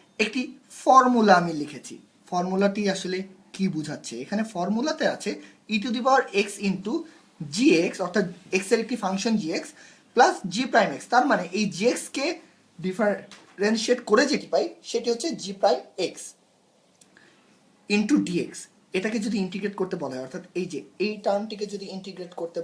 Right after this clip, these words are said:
বলা হয় তাহলে কি হবে? আমরা সরাসরি লিখে দিতে পারি e to the power x into function of x plus c। আমি আবারও বলছি, e to the power x এর সাথে যদি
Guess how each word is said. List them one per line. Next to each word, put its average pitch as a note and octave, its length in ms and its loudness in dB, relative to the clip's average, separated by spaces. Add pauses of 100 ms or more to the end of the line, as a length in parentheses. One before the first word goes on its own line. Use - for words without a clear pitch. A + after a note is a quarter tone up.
বলা C#3+ 220 -6 (320)
হয় C#3+ 420 -4 (640)
তাহলে F#3 300 2 (200)
কি G#3 100 -2 (100)
হবে? C3+ 240 -2
আমরা E3+ 140 -6 (140)
সরাসরি A#3 480 2 (100)
লিখে F#3+ 240 -2
দিতে D#3+ 200 -4
পারি D#3 160 -2 (480)
e - 20 6 (120)
to B3 140 -2
the A#3 120 -2
power A#3+ 200 6 (300)
x - 20 -6 (480)
into A#3+ 320 2 (180)
function G3+ 360 -2
of A3+ 60 -6 (140)
x - 20 -14 (240)
plus C#3 180 -8 (160)
c। - 0 - (1120)
আমি D#3 120 -8 (120)
আবারও F#3+ 260 4 (100)
বলছি, A#3 260 -2 (680)
e - 100 -2
to B3 140 -8
the B3 120 -8
power B3+ 180 8 (180)
x - 20 -10 (160)
এর F4 120 2
সাথে A3 180 0 (100)
যদি D#3+ 200 -4